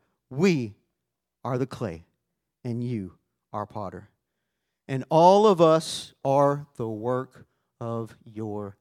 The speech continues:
hand." You are God's handiwork. You are his workmanship, and he's proud of you. God's not angry at you.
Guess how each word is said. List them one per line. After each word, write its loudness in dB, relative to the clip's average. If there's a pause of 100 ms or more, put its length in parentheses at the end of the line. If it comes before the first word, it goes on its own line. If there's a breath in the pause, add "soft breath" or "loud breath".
(180)
hand." -14 (280)
You -2
are 2
God's -4
handiwork. -12 (880)
You 0
are 4
his -6
workmanship, -4
and -6
he's -4
proud -6
of -10
you. -16 (1040)
God's 0
not 2
angry -2
at 0
you. -4